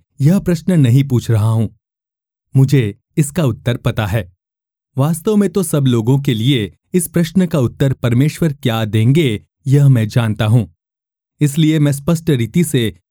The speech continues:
यह प्रश्न पूछ रहा हूं। आपको कुछ महत्व की बातों के विषय में विचार करने की सहायता करने के लिए मैं यह प्रश्न पूछ रहा हूं। जब मैं आपको पूछ रहा हूं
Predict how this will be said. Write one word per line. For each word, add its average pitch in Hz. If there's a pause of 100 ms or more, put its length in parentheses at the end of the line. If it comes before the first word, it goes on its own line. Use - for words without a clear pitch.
यह 156
प्रश्न 110
पूछ 117
रहा 110
हूं। 110 (720)
आपको 165
कुछ 220
महत्व 147
की 160
बातों 113
के 139
विषय 117
में 123
विचार 147
करने 135
की 127 (260)
सहायता 190
करने 156
के 165
लिए 131
मैं 113
यह 113
प्रश्न 110
पूछ 131
रहा 107
हूं। 107 (720)
जब 180
मैं 214
आपको 202
पूछ 143
रहा 117
हूं 143